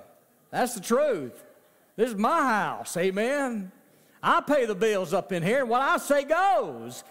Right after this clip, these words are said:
And what I say doesn't go, doesn't go. Men, take your house back, amen?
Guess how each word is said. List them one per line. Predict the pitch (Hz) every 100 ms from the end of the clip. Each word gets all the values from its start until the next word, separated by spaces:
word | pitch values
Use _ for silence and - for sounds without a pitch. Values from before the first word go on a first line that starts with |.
| - -
And | 202
what | 226
I | 294
say | 269 294 277
doesn't | 320 381 285
go, | 320 339
doesn't | 349 381 349
go. | 269 226 160 107 85 80 78 _ _ _ _
Men, | 196 311 359 254
take | 269 339 294
your | 240
house | 349 392 269 202
back, | 233 165 113 - 190
amen? | 214 254 254 339 196 139 104